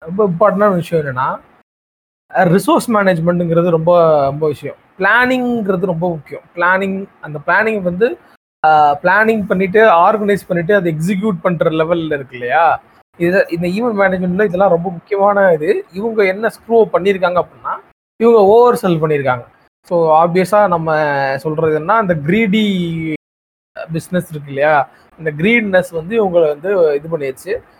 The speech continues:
So, அவங்களோட, ஆ, கெப்பாசி-, நமக்கு தெரிஞ்ச தகவல் படி இருபதாயிரம் பேர் சீட்டிங் உள்ள கெப்பாசிட்டிக்கு, ஆ, நாற்பதாயிரம் டிக்கெட்டுகள் கொடுக்கப்பட்டிருக்கு அப்படின்ற மாதிரியான ஒரு இது. ஆ,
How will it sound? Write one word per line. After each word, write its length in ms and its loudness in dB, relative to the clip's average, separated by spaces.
So, 100 4
அவங்களோட, 360 4
ஆ, 80 0
கெப்பாசி-, 500 -2
நமக்கு 320 -2
தெரிஞ்ச 80 -2
தகவல் 400 2
படி 220 -4
இருபதாயிரம் 500 4
பேர் 200 4
சீட்டிங் 260 -6
உள்ள 160 -2
கெப்பாசிட்டிக்கு, 840 -2
ஆ, 180 2
நாற்பதாயிரம் 580 2
டிக்கெட்டுகள் 480 -2
கொடுக்கப்பட்டிருக்கு 880 -2
அப்படின்ற 420 -4
மாதிரியான 720 -6
ஒரு 240 -8
இது. 200 -12
ஆ, 460 2